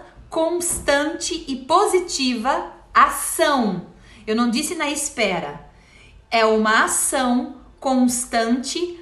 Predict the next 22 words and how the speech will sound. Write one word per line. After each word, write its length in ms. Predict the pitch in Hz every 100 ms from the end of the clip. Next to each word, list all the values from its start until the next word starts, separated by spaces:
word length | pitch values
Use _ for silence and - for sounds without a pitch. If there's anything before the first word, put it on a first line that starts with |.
| -
amorosa 680 | 262 262 269 254 220 220 214
e 60 | 226
positiva 1160 | - 311 381 370 - - 254 226 240 302 339 - - - -
com 360 | 277 262 262 -
persistência, 1400 | 294 320 359 370 349 - 311 320 - 233 196 175 -
que 100 | 190
é 40 | 240
diferente 380 | - 247 262 -
de 120 | 277
teimosia. 800 | 302 302 381 285 247 180 170 - - - - -
Paciência 720 | 254 - - 254 311 392 -
é 40 | 226
diferente 440 | 202 247 233 -
de 80 | 247
passividade. 1120 | - 269 - 294 247 349 330 269 226 185 175 - - _ - -
Nós 220 | 226 233
estamos 400 | - 262 311 -
falando 500 | 277 226 277 320 233
de 160 | 190 220
paciência 1080 | - 220 208 - 202 190 233 320 - 403 -
e 40 | 247
persistência, 1300 | - 240 254 - - - - 233 185 170 - 170